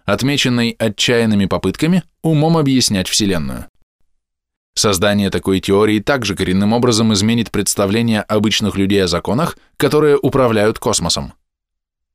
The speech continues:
Во времена Ньютона – Образованный человек мог получить представление обо всем объеме человеческих знаний, во всяком случае в общих чертах. Но с тех пор прогресс науки ускорился настолько,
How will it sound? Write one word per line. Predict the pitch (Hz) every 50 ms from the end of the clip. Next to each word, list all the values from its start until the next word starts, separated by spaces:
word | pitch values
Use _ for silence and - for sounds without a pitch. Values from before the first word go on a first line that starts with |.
| _ _ _ _ _
Во | - 95 95
времена | 185 196 202 202 196 98
Ньютона – | 98 104 135 196 220 - 120 85 71 - _ _ _ _ _ -
Образованный | 101 101 123 139 156 170 220 220 220 208 202 196
человек | - - 170 160 156 156 175 180 -
мог | 165 165 165 -
получить | - - 147 143 139 - 151 127
представление | - - 135 120 - - 123 107 110 131 151 151 151 147 147
обо | - - 139 135 135 135
всем | 127 - - 160 151 139
объеме | 123 117 117 123 120 120 113
человеческих | - 113 107 104 104 107 104 - 101 - - 101 90 87
знаний, | 95 87 92 92 92 113 160 180 - _ _ - - _
во | - 113
всяком | 120 - 160 151 147 143 131
случае | - - 143 151 - - 143 135
в | 117
общих | 113 101 - 120 107
чертах. | - - 139 135 - - - - - _ _ _ _ _ _ _ _ _ _ _ _ _ _ _ _ _ _ _ _ _
Но | - 87 90
с | - -
тех | 107 104 - -
пор | - 127 123 117
прогресс | - 107 104 98 101 110 110 107 -
науки | 113 104 113 120 107 120
ускорился | 104 95 - - 117 110 113 98 92 - 98
настолько, | 92 90 87 - - 170 202 190 - 92 -